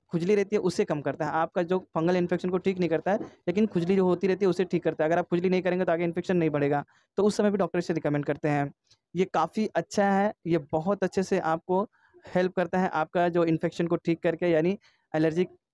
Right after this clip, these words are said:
कंडीशन को ठीक करके। तो इसका जो डोज रहता है, वह ट्वाइस डेली डोज रहता है, ये फ़ाइव एमजी है, और जो कि इसे मॉर्निंग और इवनिंग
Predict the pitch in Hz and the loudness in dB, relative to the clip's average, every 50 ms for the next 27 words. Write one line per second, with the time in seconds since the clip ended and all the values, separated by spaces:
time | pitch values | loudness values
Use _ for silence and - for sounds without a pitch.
0 | _ - - - - - - 165 165 170 - 185 175 170 175 165 - 160 147 - | _ -20 -20 -20 -20 -6 -2 0 0 0 0 0 0 0 -2 -2 0 -2 -2 0
1 | - 147 139 - 151 143 139 - - 185 - 226 214 220 202 175 190 196 196 202 | -2 -2 -2 0 0 -2 0 0 -2 -2 0 2 2 2 2 2 0 0 2 0
2 | 190 202 202 190 190 185 - 165 160 175 175 190 185 185 175 180 180 180 175 175 | 2 0 0 0 0 -2 0 0 0 0 2 2 0 2 2 2 2 2 2 2
3 | 180 175 175 175 - 160 156 165 170 165 170 170 180 180 190 208 247 - _ _ | 2 0 0 0 -2 0 0 2 2 2 2 0 0 2 2 0 0 -2 _ _
4 | _ _ _ _ _ - 165 170 180 185 175 196 190 208 208 196 - 214 220 220 | _ _ _ _ _ -2 0 0 0 2 0 -2 -2 0 -4 0 2 0 0 0
5 | - - - 165 165 165 175 185 190 185 185 180 175 180 190 208 214 | -2 -4 -2 0 2 2 2 2 2 2 2 2 2 2 0 0 -2